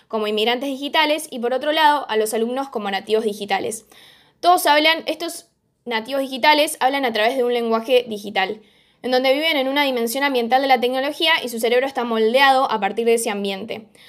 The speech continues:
Aprenden naturalmente por la experiencia, porque esa tecnología se da de modo autodidacta como un juego, en donde en la clase no es el primer ambiente donde se presentó esta tecnología, sino que ya la conocen desde antes. Nacen después de mil novecientos ochenta, según Prensky,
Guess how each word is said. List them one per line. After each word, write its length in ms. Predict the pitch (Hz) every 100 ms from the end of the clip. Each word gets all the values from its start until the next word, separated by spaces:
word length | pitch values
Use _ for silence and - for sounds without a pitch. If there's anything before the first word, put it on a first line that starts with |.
| - - -
Aprenden 440 | - 240 294 320 302
naturalmente 760 | 247 233 247 269 247 262 - - _
por 160 | 226 220
la 80 |
experiencia, 680 | 208 208 226 294 285 269 277
porque 160 | 226 214
esa 160 | 233 233
tecnología 480 | 214 202 208 254
se 140 | 247 220
da 260 | 214 226 214
de 100 | 214
modo 340 | 220 233 220
autodidacta 840 | 208 208 208 196 214 226 226 262
como 360 | 254 208 208 202
un 220 | 233 247
juego, 500 | 226 240 214 202 240 -
en 120 | 220
donde 360 | 214 208 214 -
en 140 | 214
la 120 | 208
clase 260 | 214 269 311
no 60 | 240
es 100 | 262
el 200 | 240 226
primer 240 | 214 214
ambiente 320 | 226 226 226
donde 220 | 233 214 202
se 120 | 214
presentó 440 | 202 220 202 208
esta 180 | 220 233
tecnología, 460 | 214 214 214 240 285
sino 240 | 226 208
que 80 | 220
ya 100 | 220
la 140 | 226
conocen 360 | 208 202 226 226
desde 220 | 214 220
antes. 480 | 233 240 247 320 - _ _ _ _ _ _ _ _
Nacen 480 | 285 339 339 339 349
después 260 | 240 240 277
de 60 |
mil 140 | 269 269
novecientos 500 | 262 262 262 262 262
ochenta, 400 | 262 311 285 262
según 300 | 220 247 247
Prensky, 460 | 302 294 - 320